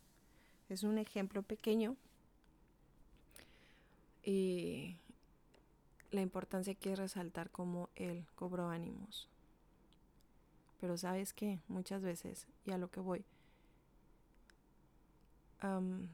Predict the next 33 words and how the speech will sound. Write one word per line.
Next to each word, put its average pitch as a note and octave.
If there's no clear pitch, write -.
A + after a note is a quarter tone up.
quizás F#3
me F#3+
puedes F#3
decir, F3
"¿Sabes F#3
qué? G3
Yo F#3+
no F3+
tengo F#3
a F3
alguien F3
que -
me F#3
aliente, F#3
yo F#3+
no F#3+
tengo G3
a F3+
alguien F#3+
que G3+
me G3
anime". F#3+
Quiero A3+
decirte F#3+
que G3
sí, F3+
sí -
tienes G3+
a F3+
alguien F#3
que F3+
te G3+
aliente, F#3+